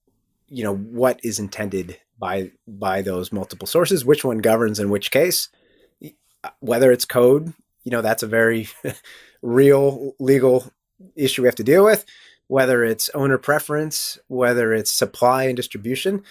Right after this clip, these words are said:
and understanding how those sources of truth, our model, our design, our specs, uh, owner intent,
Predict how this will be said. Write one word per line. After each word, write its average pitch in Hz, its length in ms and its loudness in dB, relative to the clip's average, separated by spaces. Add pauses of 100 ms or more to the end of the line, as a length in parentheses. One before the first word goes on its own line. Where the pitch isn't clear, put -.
(600)
and 135 600 2
understanding 151 640 0
how 143 180 0
those 143 220 0
sources 139 480 0
of 117 100 -10
truth, 117 380 -6
our 104 100 -4
model, 113 400 -2
our 104 100 -2
design, 107 460 -4
our 98 80 -6
specs, 113 560 0
uh, 95 300 0
owner 110 240 0
intent, 123 420 -2